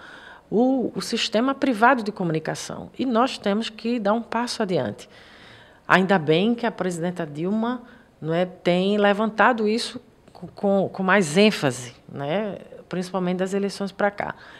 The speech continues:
que é preciso haver o controle econômico dos meios de comunicação, porque isso está previsto na Constituição brasileira. A Constituição brasileira é explícita, ela proíbe o monopólio. E é esse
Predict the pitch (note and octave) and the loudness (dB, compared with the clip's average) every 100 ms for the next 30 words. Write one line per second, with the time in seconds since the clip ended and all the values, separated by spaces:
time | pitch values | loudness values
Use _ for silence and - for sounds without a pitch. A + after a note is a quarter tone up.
0 | - - F3+ F#3 F#3 G3+ G#3 G3 G#3 G#3+ | -8 -4 -2 -4 -2 0 0 2 0 0
1 | A3 G#3+ G3+ - - - - C4+ G3+ F#3+ | -4 0 0 0 0 0 2 4 8 8
2 | F#3+ E3 D3+ C#3+ C#3+ C3+ - C3+ C#3 D3 | 8 4 -2 -6 -6 -6 -8 -8 -8 -8
3 | - D3+ - - C4 C#4+ E4 - E4+ E4+ | -10 -12 -12 -4 -2 -2 -4 -2 -2 2
4 | F4+ C#4 F4 F#4 A#3+ - F3+ - F3+ E3 | 0 2 2 2 -4 -4 -4 -4 -6 -2
5 | D#3 E3 D3 A#2+ - - - - - F#3 | -2 -2 -4 -4 -6 -10 -18 -12 -8 -4
6 | A3 - A3+ G#3 G#3+ G#3 G#3 G3+ G3+ A3+ | -2 -4 -6 -4 -2 0 0 2 2 2
7 | D4+ - - G#3+ B3 A#3 - D#3 E3+ - | 0 -4 -4 4 4 4 0 0 0 -4
8 | - C#4+ E4+ G#3+ D#4 E4 A#3+ F#3+ D#3+ D3 | 2 6 8 8 6 6 4 2 2 0
9 | - D#2+ - - - - - - - D3+ | -2 -2 -4 -16 -20 -20 -20 -20 -10 0
10 | F#3 F3 E3+ F#3+ - A#3+ | 4 6 4 2 -2 -8